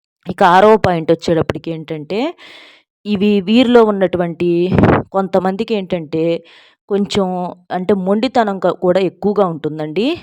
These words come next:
ఆవేశము, మొండితనం అనేవి చాలా ఎక్కువగా ఉంటాయి. "వీరు పట్టిన కుందేలుకి మూడే కాళ్ళు" అనుకునే,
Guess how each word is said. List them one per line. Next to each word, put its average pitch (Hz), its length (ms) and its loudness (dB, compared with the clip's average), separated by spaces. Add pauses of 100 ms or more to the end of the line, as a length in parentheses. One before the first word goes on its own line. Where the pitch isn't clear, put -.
(220)
ఆవేశము, 175 600 0
మొండితనం 165 540 -6
అనేవి 165 260 -10 (140)
చాలా 160 180 -2
ఎక్కువగా 165 440 -6
ఉంటాయి. 147 400 -8 (480)
"వీరు 214 220 2
పట్టిన 220 360 -2
కుందేలుకి 185 540 -2
మూడే 185 360 0
కాళ్ళు" 165 300 -4
అనుకునే, 156 400 -10